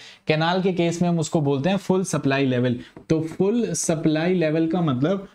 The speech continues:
कि कैनाल को हम पूरा फुल भर के भेजें, अगर उसकी मैक्सिमम डिस्चार्ज कैपेसिटी तक भर के अगर हम उसको भेज रहे हैं,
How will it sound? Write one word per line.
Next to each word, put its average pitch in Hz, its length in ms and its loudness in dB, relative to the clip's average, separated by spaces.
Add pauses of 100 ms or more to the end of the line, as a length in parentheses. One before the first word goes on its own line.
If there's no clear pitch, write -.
(160)
कि 175 80 4
कैनाल 175 500 0
को 180 180 0
हम 170 260 0
पूरा 175 280 0
फुल 214 400 0
भर 143 220 0
के 156 160 0
भेजें, 135 340 2
अगर 143 200 0
उसकी 147 200 0
मैक्सिमम 156 500 0
डिस्चार्ज 143 400 0
कैपेसिटी 143 420 0
तक 147 160 0
भर 127 240 0
के 139 100 0
अगर 139 200 0
हम 135 160 0
उसको 131 220 -2
भेज 123 260 0
रहे 123 200 0
हैं, 135 340 0